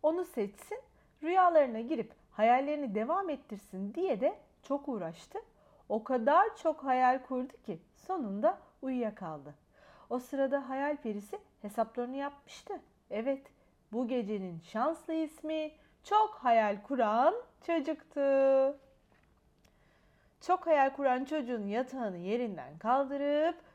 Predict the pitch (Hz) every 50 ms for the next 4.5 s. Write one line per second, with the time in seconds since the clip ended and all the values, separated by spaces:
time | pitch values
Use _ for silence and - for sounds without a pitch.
0 | _ _ - 196 196 226 262 311 302 - 277 247 214 233 233 226 220 220 214 214
1 | 214 226 269 233 240 220 214 214 214 214 208 208 202 196 208 202 - _ _ _
2 | - - _ _ - 208 220 220 262 247 247 247 247 233 226 - - - 233 220
3 | 214 208 196 190 214 214 214 _ _ _ _ _ - 175 180 190 202 202 208 -
4 | - - 226 220 220 220 214 202 220 220